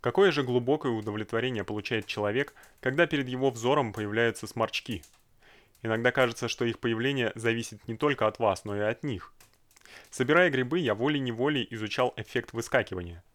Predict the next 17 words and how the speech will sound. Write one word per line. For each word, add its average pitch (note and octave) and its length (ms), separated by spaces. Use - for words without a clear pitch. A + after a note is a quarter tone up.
Этот A2 260
термин B2+ 340
я A#2 120
впервые D3 380
услышал C3 460
от A#2 180
грибников, A2+ 580
но G#2+ 160
впоследствии C3+ 520
узнал, A#2 320
что C3 140
он A#2+ 100
используется A#2+ 500
психологами, A2 680
изучающими A2+ 640
визуальное G#2+ 560
восприятие. G#2+ 640